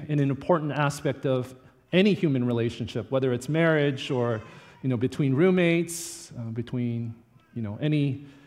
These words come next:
two human beings? Well, first, God created us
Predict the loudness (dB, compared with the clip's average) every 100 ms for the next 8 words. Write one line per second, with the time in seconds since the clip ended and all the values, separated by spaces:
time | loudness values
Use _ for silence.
0 | -20 -20 _ -2 0 2 2 2 0 -2
1 | -8 -2 -2 0 2 4 4 2 -10 -18
2 | -20 _ _ _ _ _ 2 4 4 2
3 | 4 6 6 4 2 -2 -12 -18